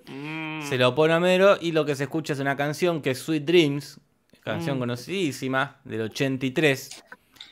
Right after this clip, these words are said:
Speaker 2: pero modificada para que Artie Ziff le coma el coco a Marge, diciéndole,
Speaker 1: Ajá.
Speaker 2: "Ey, dejalo, este boludo, este fracasado", y parece que tiene una cámara también, lo cual
Speaker 1: Claro.
Speaker 2: lo vuelve más turbio.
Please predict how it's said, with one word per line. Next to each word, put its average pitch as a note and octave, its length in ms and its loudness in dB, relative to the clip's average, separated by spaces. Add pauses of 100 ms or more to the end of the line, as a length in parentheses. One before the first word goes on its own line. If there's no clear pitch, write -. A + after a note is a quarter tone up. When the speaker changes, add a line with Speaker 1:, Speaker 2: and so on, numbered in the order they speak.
(720)
Speaker 2:
pero D#3+ 340 6
modificada D3 760 4
para C3+ 260 4
que B2+ 300 0
Artie C#3 320 -4
Ziff D3 320 -6
le A#2+ 120 -4
coma C3+ 240 -2
el C#3 100 -4
coco D3+ 280 4
a D3+ 60 2
Marge, D#3 360 4
diciéndole, C3+ 400 -6
Speaker 1:
Ajá. C3 260 0
Speaker 2:
"Ey, B2 400 -4
dejalo, A#2 640 -2
este G2+ 160 -14
boludo, A2+ 560 -4
este A2 160 -14
fracasado", A#2 440 -4
y D3 140 2
parece C3 320 0
que B2+ 60 -4
tiene C3+ 100 0
una A#2+ 180 2
cámara A#2+ 340 4
también, G#2+ 300 -8 (460)
lo A#2 120 -6
cual C#3 180 6
Speaker 1:
Claro. C3 120 10
Speaker 2:
lo B2+ 60 8
vuelve C3 220 6
más B2 180 2
turbio. A2+ 360 0